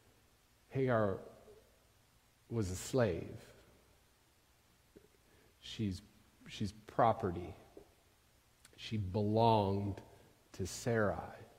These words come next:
And because she's a slave, that makes us wonder whether or not what happened between Abram and Hagar was exactly consensual.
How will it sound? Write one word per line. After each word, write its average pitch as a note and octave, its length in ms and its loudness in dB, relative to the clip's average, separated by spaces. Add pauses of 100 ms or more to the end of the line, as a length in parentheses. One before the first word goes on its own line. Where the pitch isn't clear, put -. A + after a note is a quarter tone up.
(1120)
And A2+ 140 4
because B2 460 2
she's A#2 320 0
a G#2 80 2
slave, G#2+ 680 2 (480)
that A#2 260 0
makes B2+ 280 2
us G#2+ 200 0
wonder A#2 400 4
whether G#2+ 400 2
or G#2 60 2
not G#2+ 260 0
what G#2+ 160 0
happened A2 500 0
between G2+ 560 0 (480)
Abram A2+ 480 4
and G2 140 2
Hagar G2 560 2
was F#2+ 220 -2
exactly G2 640 -2 (240)
consensual. G#2+ 640 -4